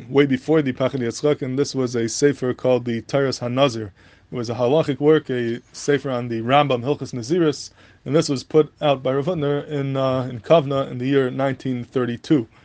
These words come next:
And, uh, with Rav Hutner, nothing just happened b'mikra. Everything was with a cheshbon, with a tremendous amkas and a tremendous machshava. And even this, the reason why he published his, uh, sefer in Hilchos Naziris, a sefer in Halacha, before his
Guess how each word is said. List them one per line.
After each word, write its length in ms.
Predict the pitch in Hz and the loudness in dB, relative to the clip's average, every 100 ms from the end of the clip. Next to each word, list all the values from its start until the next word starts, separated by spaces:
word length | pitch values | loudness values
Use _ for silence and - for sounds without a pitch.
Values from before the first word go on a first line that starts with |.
| _ _ _ _ _ _ 127 | _ _ _ _ _ _ -2
And, 240 | 127 127 | 0 4
uh, 100 | 127 | 4
with 160 | 127 151 | 4 2
Rav 80 | 143 | 2
Hutner, 260 | 202 165 | 2 2
nothing 420 | 156 170 156 143 139 - | 2 2 2 0 -4 -12
just 240 | - 127 - | -2 -2 0
happened 500 | 147 135 131 127 113 - | 0 2 0 -2 -6 -10
b'mikra. 560 | 117 143 185 151 139 143 - _ | -2 0 4 4 4 0 -14 _
Everything 340 | 151 147 143 131 | -2 0 0 -2
was 160 | 120 | -2
with 160 | 123 117 | -4 -4
a 60 | |
cheshbon, 420 | 113 156 151 131 131 | 0 2 2 2 -2
with 100 | 117 | -4
a 60 | |
tremendous 400 | 113 127 131 117 | -4 -4 -2 -4
amkas 500 | 151 160 - 135 123 | 0 0 0 -2 -4
and 120 | 120 | -6
a 60 | 113 | -8
tremendous 360 | - 131 131 123 | -6 -4 -2 -2
machshava. 640 | 123 - 185 170 139 131 _ _ _ _ _ 135 | -2 0 2 4 2 0 _ _ _ _ _ 0
And 220 | 127 147 | 0 0
even 360 | 175 160 139 - - _ _ | 0 0 -2 -6 -20 _ _
this, 300 | 123 170 139 | 2 4 4
the 80 | 131 | 2
reason 240 | 139 135 | 2 2
why 160 | 139 131 | 2 2
he 40 | |
published 500 | 123 143 139 131 - | 2 0 0 -2 -4
his, 380 | - 131 123 117 | -6 -2 -2 -2
uh, 320 | 123 117 117 98 _ | -2 0 0 -4 _
sefer 380 | - - 151 143 | -4 4 4 4
in 80 | 120 | -2
Hilchos 260 | 135 - 131 | -4 -4 -8
Naziris, 360 | 110 151 135 | 0 2 2
a 60 | 117 | 0
sefer 240 | 151 131 | -2 -2
in 80 | 131 | -2
Halacha, 480 | 120 127 156 135 117 | 0 2 2 2 -4
before 380 | 113 - 151 127 | -6 2 2 2
his 320 | 120 113 | -2 -4